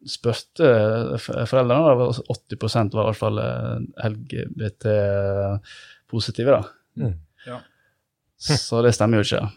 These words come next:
Speaker 1: Men det var, fikk i hvert fall s-, massiv blowback. Men det var i hvert fall veldig interessant, og det, det var en av grunnene, at, eh, sosiale,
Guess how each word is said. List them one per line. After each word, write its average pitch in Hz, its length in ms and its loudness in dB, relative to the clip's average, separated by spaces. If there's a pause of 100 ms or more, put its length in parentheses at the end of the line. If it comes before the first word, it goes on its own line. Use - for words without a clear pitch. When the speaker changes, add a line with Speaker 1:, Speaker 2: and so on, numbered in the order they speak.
Speaker 1:
Men 117 120 4
det 117 100 6
var, 120 120 6
fikk 135 140 2
i 127 60 6
hvert 120 120 0
fall 107 80 -6
s-, - 220 -10
massiv 123 440 2
blowback. 117 480 4 (760)
Men 131 140 8
det 123 120 10 (100)
var 127 100 10
i 127 40 8
hvert 120 40 4
fall 110 140 4
veldig 113 180 6
interessant, 107 420 0
og - 80 -4
det, 110 120 2 (280)
det 127 240 4
var 123 160 8
en 117 200 2
av 107 80 0
grunnene, 107 380 2
at, 110 220 -6
eh, 110 340 0 (540)
sosiale, 113 720 -2